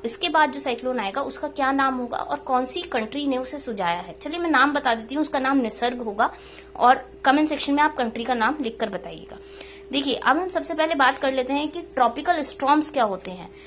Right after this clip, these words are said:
देखिए, वो होते हैं जो कि tropical regions में develop होते हैं, to be very simple, और approximately five degree and thirty degree latitudes पर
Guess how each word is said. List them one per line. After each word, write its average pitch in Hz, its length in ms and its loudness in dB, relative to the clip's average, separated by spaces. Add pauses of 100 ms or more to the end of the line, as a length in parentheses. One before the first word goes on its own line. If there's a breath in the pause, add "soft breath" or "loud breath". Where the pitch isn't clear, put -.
देखिए, 269 200 -2
वो 269 220 -2
होते 302 240 -2
हैं 302 200 0
जो 302 80 -4
कि 349 100 -8
tropical 240 460 0
regions 254 420 0
में 311 120 0
develop 277 300 2
होते 269 200 -2
हैं, 294 320 -2
to - 100 -8
be 262 160 0
very 247 320 2
simple, 262 240 -2 (400 loud breath)
और 320 280 4
approximately 277 920 0 (380 loud breath)
five 294 300 6
degree 247 380 -4
and 285 120 0
thirty 277 380 0
degree 277 320 0
latitudes 254 600 -4
पर 233 240 0